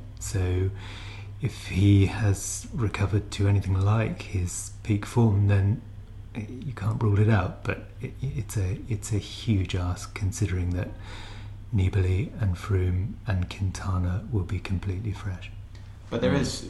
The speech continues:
Speaker 2: there are some mitigating factors in that I feel like, uh, Tinkoff Saxo's Tour team will be stronger than the one they had out at the Giro. But on the other hand, with the time trial, he was kind of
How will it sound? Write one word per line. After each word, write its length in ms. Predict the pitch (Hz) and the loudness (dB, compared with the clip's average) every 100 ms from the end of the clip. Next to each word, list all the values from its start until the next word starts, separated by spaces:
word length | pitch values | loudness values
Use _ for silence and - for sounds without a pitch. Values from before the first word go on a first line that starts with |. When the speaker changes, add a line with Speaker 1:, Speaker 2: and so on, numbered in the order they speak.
| 107 | -6
Speaker 2:
there 140 | 131 127 | -2 0
are 100 | 127 | 2
some 140 | - | 4
mitigating 380 | 123 123 117 113 | 4 4 0 0
factors 520 | - - - 110 107 | 0 0 0 -6 -4
in 160 | 107 107 | -2 -2
that 280 | 107 - - | -2 -4 -2
I 80 | 113 | -2
feel 200 | - 113 | 0 0
like, 500 | 107 107 104 - - | 2 0 0 -6 -8
uh, 260 | 101 101 104 | -8 -6 -6
Tinkoff 280 | - 117 107 | -2 -2 0
Saxo's 560 | - 107 - 110 104 101 | -2 -2 -2 -2 -2 -4
Tour 260 | - 117 | 0 2
team 340 | 113 101 101 104 | 2 -4 -4 -2
will 160 | 104 | 0
be 320 | 104 104 101 - - - | 0 -2 -4 -8 -12 -10
stronger 440 | - - 117 107 104 | -4 4 4 4 2
than 120 | 101 | -2
the 120 | 101 | -2
one 180 | 104 104 | 0 -2
they 60 | |
had 180 | 101 - | -2 -2
out 300 | 107 101 101 | 0 -2 -2
at 100 | 113 | -4
the 60 | 107 | -4
Giro. 440 | - 117 104 98 - - - - - - - - | 0 2 2 0 -2 0 0 0 0 -2 -4 0
But 120 | 113 | 2
on 140 | 117 | 4
the 80 | 113 | 4
other 140 | 120 113 | 4 2
hand, 400 | 107 98 104 - - - - - - - - | 0 -2 -6 -10 -14 -14 -14 -14 -14 -10 -4
with 100 | 110 | -2
the 60 | |
time 280 | - 117 120 | 2 4 4
trial, 240 | - 104 | 2 -2
he 180 | 104 110 | 0 0
was 560 | 107 101 101 - - - - - | 2 0 -2 -6 -8 -12 -14 -12
kind 220 | - 202 202 | -8 -6 -6
of 220 | 196 | -8